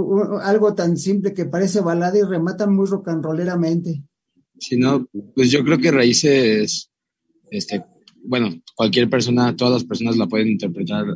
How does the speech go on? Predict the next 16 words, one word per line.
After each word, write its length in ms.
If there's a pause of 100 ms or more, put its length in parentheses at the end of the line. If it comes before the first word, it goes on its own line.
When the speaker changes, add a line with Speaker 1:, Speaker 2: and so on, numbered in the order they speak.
Speaker 2:
a 80
su 120
manera, 460 (120)
a 60
como 240
ellos 240
la 120
entiendan, 600
pero, 360 (760)
eh, 260
yo 80
creo 140
que 500
para 200
mí 180
significa 920